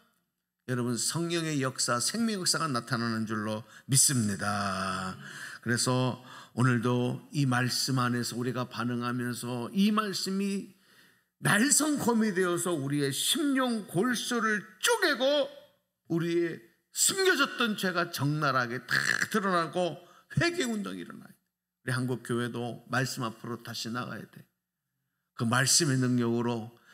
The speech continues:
지난날 우리가 예수님 이름 팔고 하나님 이름 팔면서 여러분,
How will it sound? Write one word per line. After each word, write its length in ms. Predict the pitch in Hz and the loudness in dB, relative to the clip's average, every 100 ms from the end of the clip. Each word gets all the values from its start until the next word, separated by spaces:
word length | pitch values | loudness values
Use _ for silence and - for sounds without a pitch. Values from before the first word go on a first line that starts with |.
| - _ | -20 _
지난날 1000 | - 180 175 170 165 165 160 139 120 - | 2 4 4 2 2 4 2 0 -6 -6
우리가 540 | 139 143 139 127 110 - 147 | -2 0 2 0 -2 -4 0
예수님 680 | 160 175 170 175 156 156 | 2 2 2 -2 -2 -2
이름 260 | 147 147 143 | -2 -2 -4
팔고 300 | - 143 135 | -6 -8 -6
하나님 480 | - 190 180 165 160 | -6 -4 -4 -4 -6
이름 220 | 147 143 | -6 -8
팔면서 920 | - 160 151 147 135 151 160 151 - _ _ _ _ _ _ | -10 -8 -6 -6 -4 -4 -2 -4 -10 _ _ _ _ _ _
여러분, 480 | 127 120 120 117 | 0 0 -2 -4